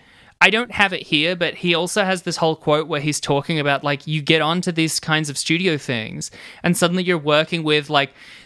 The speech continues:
the guy who's been Robert Zemeckis' production designer for twenty years and has an Oscar and doesn't give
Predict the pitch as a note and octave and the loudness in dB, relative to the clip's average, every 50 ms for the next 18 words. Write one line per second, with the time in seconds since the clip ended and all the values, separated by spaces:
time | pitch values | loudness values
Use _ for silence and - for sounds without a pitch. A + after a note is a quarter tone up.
0 | _ - E3 E3+ D3+ E3 D#3 D#3 E3 E3+ E3+ - F#3 F3+ C#3+ D#3+ E3 D#3+ D3 C#3 | _ 2 2 2 4 4 4 4 4 2 0 -2 -2 -2 0 0 0 0 2 2
1 | D3 D3 D3 E3+ E3+ E3+ D3+ D3+ D3+ D3 D#3+ - E3+ - - D#3+ C#3+ - - D#3+ | 2 2 2 0 -4 -4 -2 0 2 2 2 2 0 -2 -2 -4 -4 -2 0 2
2 | D#3 D3+ E3+ - - F#3 F3 D#3+ D3+ C#3+ D3 C#3+ C#3+ C#3 C3+ B2+ - - D3+ C#3+ | 2 2 2 2 0 -2 -2 0 2 2 2 2 2 0 -2 -4 -4 -4 -4 -4
3 | - - E3 D#3 D3+ D3+ D3 D#3 D#3+ D#3+ D#3+ D#3 C#3+ D#3 - - D3+ - E3+ E3 | -2 -2 0 0 0 0 2 2 2 4 2 0 -2 -4 -6 -4 -2 0 0 0
4 | D3 D3+ D3 - - C#3+ D#3+ - - - D#3 C#3 B2+ A2+ - C#3+ C#3 D#3+ E3 E3 | 0 -2 -6 -2 0 0 -2 0 0 0 0 0 0 -2 -4 -2 -2 -2 0 -2
5 | G#3+ A3 F3 - E3+ E3 - | -2 -4 0 0 0 0 -2